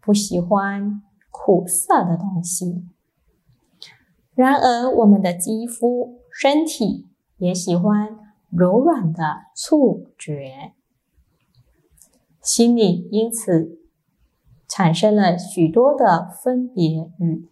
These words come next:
计较。如此向外追求，何时才能找到我们自己的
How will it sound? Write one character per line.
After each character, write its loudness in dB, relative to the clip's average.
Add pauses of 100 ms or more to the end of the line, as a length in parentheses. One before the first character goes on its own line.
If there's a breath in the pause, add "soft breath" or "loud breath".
计 -2
较。 -4 (880)
如 4
此 2
向 -2
外 -2
追 0
求， -4 (100)
何 -4
时 -4
才 -6
能 0
找 0
到 -4
我 -4
们 -2
自 -6
己 -2
的 -4